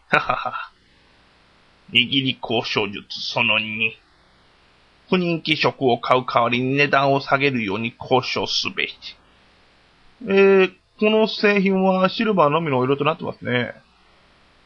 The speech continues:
選びようね。オートマチックシルバーかよ。い、いや、実を言うと、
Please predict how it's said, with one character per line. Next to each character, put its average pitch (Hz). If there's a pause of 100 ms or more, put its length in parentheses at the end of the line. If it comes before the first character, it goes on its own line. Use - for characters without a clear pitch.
(180)
選 110
び 131
よ 151
う 151
ね。 156 (720)
オ 156
ー 196
ト 196
マ 208
チ 208
ッ 202
ク 208
シ 220
ル 175
バ 104
ー -
か 87
よ。 87 (1600)
い、 180 (380)
い 208
や、 - (380)
実 233
を 180
言 117
う 92
と、 -